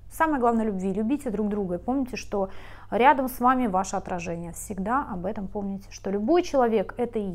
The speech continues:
есть вы, одна из ваших граней, да, поэтому, как говорят, что относитесь к другим так, как хотите, чтобы относились к вам. Вообще,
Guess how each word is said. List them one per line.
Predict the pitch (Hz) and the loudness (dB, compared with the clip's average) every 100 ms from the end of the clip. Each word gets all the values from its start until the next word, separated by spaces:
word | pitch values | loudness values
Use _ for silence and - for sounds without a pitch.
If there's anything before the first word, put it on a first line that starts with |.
| 175 | -4
есть | 254 - - | -6 -8 -14
вы, | 185 160 196 175 - - - | -10 -2 0 0 -4 -12 -8
одна | - 185 269 | -4 2 4
из | 262 | 4
ваших | 208 226 220 | 2 2 0
граней, | 180 196 180 170 | 0 0 0 0
да, | 240 | -2
поэтому, | 285 233 233 214 | 0 0 0 -2
как | 220 196 | -2 -2
говорят, | 185 170 156 | -2 -2 -4
что | - 196 170 - - - - - - - - - - - - - | -8 -8 -8 -8 -16 -18 -18 -18 -18 -16 -16 -16 -12 -12 -12 -10
относитесь | 185 226 294 254 202 | -4 -4 -2 -4 -2
к | |
другим | 214 208 226 | 0 2 2
так, | 240 311 | 4 4
как | 226 - | 2 -6
хотите, | 196 185 - | -8 -6 -6
чтобы | - 180 | -6 -6
относились | 175 165 214 202 | -8 -6 -4 -4
к | - - | -6 -6
вам. | 143 143 - - - | -6 -8 -14 -14 -12
Вообще, | - 320 285 | 2 6 6